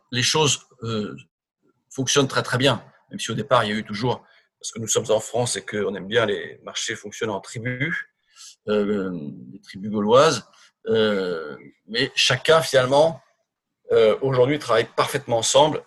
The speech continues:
et le renseignement recueilli par les équipes du treize, euh, orienté par la direction du renseignement militaire, servent tout à fait aux actions menées ensuite par le commandement des opérations spéciales.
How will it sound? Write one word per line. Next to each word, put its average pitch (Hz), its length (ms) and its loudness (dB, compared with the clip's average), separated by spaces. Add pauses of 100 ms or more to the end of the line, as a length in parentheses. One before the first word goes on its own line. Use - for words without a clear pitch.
et 123 260 0
le 120 160 6
renseignement 135 460 4
recueilli 123 520 -2 (280)
par 135 100 6
les 131 160 4
équipes 127 180 -4
du 117 120 -6
treize, 120 420 4 (960)
euh, 117 260 4
orienté 135 480 2
par 113 140 0
la 104 80 0
direction 113 360 0
du 110 60 -2
renseignement 104 360 -4
militaire, 120 580 2 (260)
servent 123 440 2
tout 131 160 -10
à 113 100 2
fait 139 380 0 (500)
aux 139 220 4
actions 135 420 2 (120)
menées 120 300 0
ensuite - 720 -6 (100)
par 117 360 4
le 117 80 -4
commandement 107 260 0
des 104 60 -6
opérations 98 380 -6
spéciales. - 360 -14